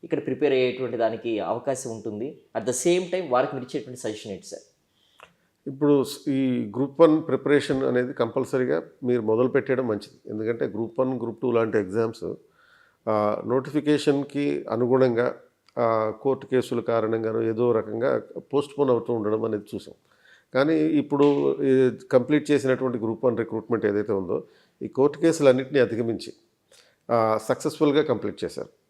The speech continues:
Speaker 2: So కాబట్టి ఇక ఒక కాన్ఫిడెన్స్ అయితే నిరుద్యోగుల్లో వచ్చింది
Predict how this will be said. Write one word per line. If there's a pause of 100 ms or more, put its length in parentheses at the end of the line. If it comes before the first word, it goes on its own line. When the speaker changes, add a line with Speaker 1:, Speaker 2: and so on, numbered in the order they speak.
(640)
Speaker 2:
So
కాబట్టి
ఇక (340)
ఒక
కాన్ఫిడెన్స్
అయితే (160)
నిరుద్యోగుల్లో
వచ్చింది